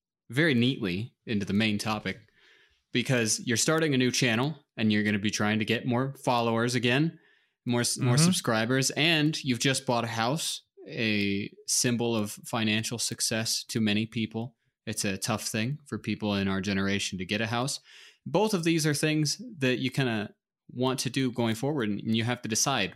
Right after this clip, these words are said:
Speaker 1: when have you got enough? How many followers are you hoping to get on that new channel? And, and, and, like, is this, is the house gonna be, are you good then, or do you wanna keep building? Now, do you wanna buy a mansion after the house? You've gotta pick your own
Speaker 2: <laughs>
Speaker 1: stopping points soon.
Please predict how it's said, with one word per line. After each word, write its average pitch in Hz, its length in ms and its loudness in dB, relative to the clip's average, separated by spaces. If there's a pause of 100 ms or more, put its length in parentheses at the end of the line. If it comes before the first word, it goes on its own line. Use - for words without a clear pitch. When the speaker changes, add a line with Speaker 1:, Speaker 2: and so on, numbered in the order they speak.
(120)
Speaker 1:
when 107 280 2
have 101 160 -2
you 98 80 -2
got 98 180 0
enough? 92 420 -8 (260)
How 165 80 -2
many 160 120 2
followers 117 560 -2
are 127 80 -2
you 101 100 2
hoping 110 240 -2
to 110 60 2
get 113 140 0
on 110 100 2
that 113 160 0
new 123 120 0
channel? 123 440 -4 (600)
And, - 200 -16 (480)
and, 113 200 0
and, 110 520 2
like, 104 260 -2 (380)
is 127 160 2
this, - 360 2
is 120 180 0
the 120 80 2
house 120 420 0 (840)
gonna 113 160 2
be, 113 360 2
are 113 80 0
you 107 140 4
good 117 220 0
then, 147 160 0
or 110 140 0
do 101 120 -2
you 104 100 2
wanna 101 160 0
keep - 280 -4
building? 117 440 -2
Now, 110 200 0
do 107 60 2
you 104 80 2
wanna 104 160 0
buy 101 140 2
a 98 40 0
mansion 104 340 0
after 120 220 -4
the 123 120 -2
house? 135 300 -4 (600)
You've 165 180 0
gotta - 180 4
pick 220 220 2
your 117 120 6
own 113 100 2
Speaker 2:
<laughs> - 20 4
Speaker 1:
stopping 135 400 2
points 107 300 -2
soon. 101 380 -2